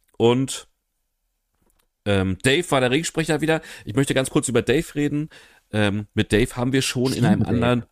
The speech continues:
Speaker 1: in einem anderen Multiversum gepodcastet, wollte ich nur mal festhalten.
Speaker 2: Ja.
Speaker 1: Vielleicht erinnerst du dich ja. Ja, haben wir schon gemacht. Ansonsten würde ich gerne sagen, dass Dave, ähm, für mich eine Art zu, anzukündigen, zu sprechen hat,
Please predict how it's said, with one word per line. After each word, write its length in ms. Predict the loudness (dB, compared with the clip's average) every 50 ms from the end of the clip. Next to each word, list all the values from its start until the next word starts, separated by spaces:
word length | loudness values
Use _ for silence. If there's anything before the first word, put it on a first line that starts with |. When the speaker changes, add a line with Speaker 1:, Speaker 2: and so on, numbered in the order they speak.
| _ _
Speaker 1:
in 100 | 0 2
einem 140 | 2 2 2
anderen 220 | 2 2 2 4 4
Multiversum 460 | 4 4 4 4 2 2 2 0 0
gepodcastet, 840 | -2 -2 0 -2 -2 -2 -2 -2 -2 -2 -2 -2 -4 -6 -8 -8 -8 -6
wollte 120 | -6 -4
ich 40 | -2
nur 80 | -2 -2
mal 80 | -2
festhalten. 600 | -4 -4 -6 -6 -6 -4 -4 -4 -4 -6 -8 -10 -10 _ -18 -12 -8
Speaker 2:
Ja. 160 | -4 -2 0
Speaker 1:
Vielleicht 180 | 0 0 0 0
erinnerst 340 | 0 0 0 0 -2 -2 -2
du 40 | -2
dich 160 | -2 -2 -2
ja. 260 | -4 -4 -4 -6 -8 -12 _ -8
Ja, 200 | -6 -6 -6 -6
haben 100 | -8 -8
wir 60 | -8
schon 160 | -10 -8 -8
gemacht. 400 | -6 -4 -4 -4 -4 -6 -10 -18 -20 -20 -20 -20 -20 -20 -16 _
Ansonsten 720 | -4 -4 -2 -2 -2 0 -2 -2 -2 -4 -6 -6 -8 -6
würde 120 | -6 -8 -8
ich 140 | -10 -6 -6
gerne 200 | -4 -4 -4 -4
sagen, 260 | -4 -4 -4 -4 -4
dass 200 | -6 -8 -6 -6
Dave, 260 | -4 -4 -4 -4 -6 -8 -16 -20 -20 -20 -20 -20 _ _ _
ähm, 400 | -6 -4 -4 -4 -4 -6 -8 -10 -12 _ _ _ _ _ _ _ _ _ _ _
für 120 | _ -2
mich 340 | 0 0 0 0 -2 -4 -4
eine 260 | -2 0 0 0 0 -2
Art 260 | -2 -2 -4 -4 -4
zu, 460 | -8 -12 -12 -8 -6 -4 -4 -4 -4 -8 _ _ _ -4
anzukündigen, 640 | -4 -4 -2 -4 -6 -6 -6 -6 -6 -6 -8 -8
zu 120 | -10 -12 -12
sprechen 520 | -12 -10 -10 -6 -6 -4 -4 -4 -6 -6 -4
hat, 240 | -6 -6 -8 -14